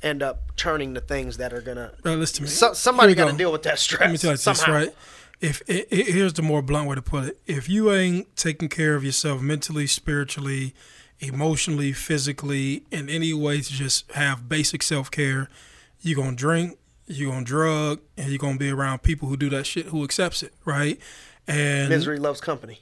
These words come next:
Speaker 2: Yeah, misery loves company. And if you're around that low level shit, you will be of that low level shit, and you will just basically be a piece of shit.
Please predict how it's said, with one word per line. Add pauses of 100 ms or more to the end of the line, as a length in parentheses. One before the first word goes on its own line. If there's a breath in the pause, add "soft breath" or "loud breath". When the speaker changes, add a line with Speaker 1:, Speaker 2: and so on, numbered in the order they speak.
Speaker 2:
Yeah,
misery
loves
company.
And
if
you're
around
that
low
level
shit,
you
will
be (140)
of
that
low
level
shit, (440 soft breath)
and
you
will
just
basically
be
a
piece
of
shit.